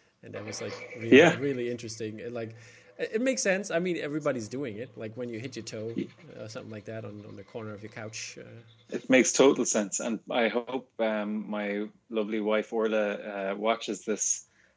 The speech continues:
Speaker 2: and understands why it is that I scream curses, uh, in front of our young children when I hurt myself, that it's not, you know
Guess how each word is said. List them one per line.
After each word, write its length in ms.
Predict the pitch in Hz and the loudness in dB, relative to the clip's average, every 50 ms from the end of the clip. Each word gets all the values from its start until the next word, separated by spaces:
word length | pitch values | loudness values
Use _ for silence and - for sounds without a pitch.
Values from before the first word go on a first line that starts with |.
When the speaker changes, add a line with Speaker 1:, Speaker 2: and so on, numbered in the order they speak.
| _ - | _ 0
Speaker 2:
and 120 | 117 110 | 2 4
understands 840 | 113 117 113 113 110 107 - - 120 117 117 120 120 117 107 95 - | 4 4 4 2 0 -2 0 2 4 4 4 4 4 2 0 -2 0
why 220 | 113 113 110 107 | 4 6 6 8
it 140 | 107 107 98 | 6 6 6
is 260 | 110 110 107 98 - | 6 4 4 4 0
that 140 | - 110 95 | -2 0 0
I 120 | 101 98 95 | 2 0 0
scream 480 | - - - - 117 113 113 107 104 | 0 -2 0 2 2 4 4 2 2
curses, 640 | - - 117 113 - - 107 101 92 - - - - - - | 4 4 2 2 4 0 -2 0 0 0 -2 -2 -4 -4 -4
uh, 140 | 101 98 98 | -2 -2 -2
in 140 | 90 104 95 | -2 -2 0
front 260 | - - 110 101 - | 2 2 2 4 4
of 80 | 107 98 | 4 6
our 140 | 104 98 98 | 6 8 8
young 260 | 104 107 104 104 98 | 6 6 6 4 2
children 460 | - 120 117 113 92 110 107 98 98 | 4 4 4 4 4 4 2 2 2
when 120 | 101 101 | 2 2
I 100 | 101 101 | 2 2
hurt 200 | 95 101 120 - | 4 4 2 2
myself, 480 | - 113 101 - - 98 92 - - - | 2 0 0 2 2 2 2 2 -2 -2
that 160 | - 98 95 | -2 0 0
it's 240 | 104 - - - - | 0 0 0 2 2
not, 240 | 113 113 - - - | 2 2 0 0 0
you 120 | 123 110 | 2 4
know 220 | 104 101 98 101 | 4 4 4 0